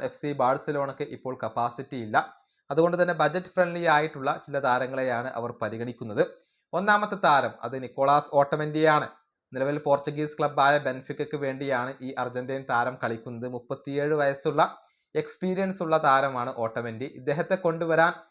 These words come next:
എഫ് സി ബാഴ്സലോണക്ക് താല്പര്യമുണ്ട് എന്നാണ് ടി വൈ സി സ്പോർട്സ് റിപ്പോർട്ട് ചെയ്തിട്ടുള്ളത്. കൂടാതെ മാർക്കോസ് സനസി, ഇത് നേരത്തെ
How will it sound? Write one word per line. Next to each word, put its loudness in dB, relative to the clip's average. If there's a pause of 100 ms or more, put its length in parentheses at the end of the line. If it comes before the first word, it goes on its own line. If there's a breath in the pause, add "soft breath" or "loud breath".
(260 soft breath)
എഫ് -10
സി -2 (100)
ബാഴ്സലോണക്ക് 2
താല്പര്യമുണ്ട് 0 (180)
എന്നാണ് -6
ടി -6
വൈ -4
സി -10
സ്പോർട്സ് -4
റിപ്പോർട്ട് -6
ചെയ്തിട്ടുള്ളത്. -4 (680 soft breath)
കൂടാതെ 6 (200)
മാർക്കോസ് 2 (120)
സനസി, -4 (220)
ഇത് -6 (160)
നേരത്തെ -2